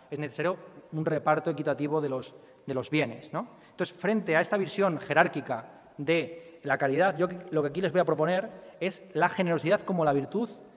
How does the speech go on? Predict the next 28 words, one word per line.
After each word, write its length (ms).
productiva 460
por 100
excelencia. 500
Vamos 200
a, 360
vamos 160
a 20
explicarlo. 460
La 120
generosidad 440
no 80
es 60
lo 80
mismo 240
que 60
la 100
solidaridad. 580
La 100
solidaridad 540
es 100
un 80
estado 300
objetivo 600
de 160
comunidad 380
de 80
intereses. 720
Eh, 520